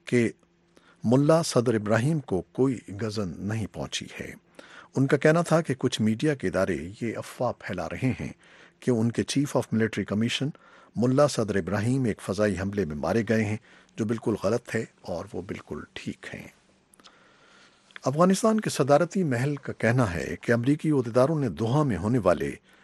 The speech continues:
امریکہ اور طالبان کے درمیان آٹھویں دور کی تفصیلات اور معاہدے کے حتمی مسودے سے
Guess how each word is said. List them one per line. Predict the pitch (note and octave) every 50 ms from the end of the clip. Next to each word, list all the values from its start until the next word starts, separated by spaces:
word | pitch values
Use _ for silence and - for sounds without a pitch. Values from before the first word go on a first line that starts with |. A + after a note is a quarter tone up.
| _ - - _
امریکہ | - A2+ A2+ A2+ A2 A#2+ C3+ C#3 - D3+
اور | D3 F3 E3 G#2+ E2+ E2 E2 D#2+ - _
طالبان | - G#2 G2+ G#2 F#2+ A2+ C3+ C3 G2+
کے | - F2+
درمیان | F2+ E2 E2 F2+ G2+ G#2+ B2+ D3+ -
آٹھویں | - G2+ G2 - - G2 D#2+
دور | - G#2 - -
کی | - - -
تفصیلات | - E2+ - - - F#2+ G2+ G2+ G2+ - _ - - - - - - - - _
اور | - G#2+ G2+
معاہدے | G2 G#2 A2 A#2 C3 C#3 C#3 D3+ C#3
کے | - A2+ F#2+
حتمی | F#2+ G2+ - - D3 D3+ D#3
مسودے | C3 G2 F#2 - - G#2 G2+ G#2+ G#2+ C3+ C3+
سے | - - - D#2+ D2